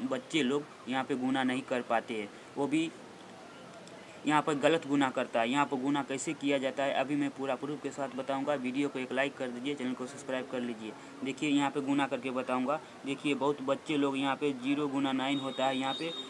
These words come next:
तो यहाँ पर लिख देता है, देखिए यहाँ पर नाइन लिख देता है, यहाँ पर लिख देता है नाइन और फिर यही अंक इधर पलट के रहता है, तो देखिए यहाँ पे इसको भी नाइन लिख देता है, तो ये गुना गलत है।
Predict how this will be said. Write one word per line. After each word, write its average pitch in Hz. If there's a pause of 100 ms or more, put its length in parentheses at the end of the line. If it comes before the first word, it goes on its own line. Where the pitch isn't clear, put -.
(140)
तो 135
यहाँ 135
पर 131
लिख 139
देता 135
है, 131
देखिए 123 (280)
यहाँ 139
पर 139
नाइन 135
लिख 123
देता 113
है, 98 (340)
यहाँ 143
पर 147
लिख 143
देता 147
है 147
नाइन 160 (260)
और 117
फिर 151 (1000)
यही 160
अंक 175 (200)
इधर 175 (240)
पलट 160
के 160
रहता 147
है, 160
तो 151
देखिए 143
यहाँ 147
पे 170 (260)
इसको 165
भी 156
नाइन 147
लिख 143
देता 127
है, 120
तो 156
ये 151
गुना 147
गलत 143
है। 113